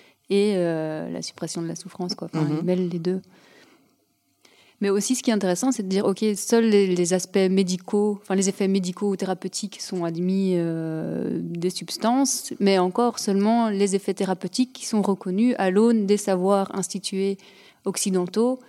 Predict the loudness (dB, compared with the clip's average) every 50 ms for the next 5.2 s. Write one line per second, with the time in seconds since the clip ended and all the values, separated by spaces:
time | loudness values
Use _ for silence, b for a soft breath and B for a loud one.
0 | B B B B B 2 2 4 4 4 4 4 6 6 4 4 2 0 0 0
1 | 0 0 0 0 0 0 0 2 2 0 0 -2 -4 -4 -2 -2 -2 -4 -4 -6
2 | -4 -4 -4 -2 -4 -6 -4 -4 -6 -4 -2 -2 -2 0 0 0 0 0 0 0
3 | 0 0 0 -2 -2 -4 -6 -8 -8 -8 -4 -2 0 0 2 2 2 2 2 2
4 | 0 -2 -2 -2 -2 -2 -2 0 0 -2 0 0 2 2 4 4 4 2 2 0
5 | -2 -2 -4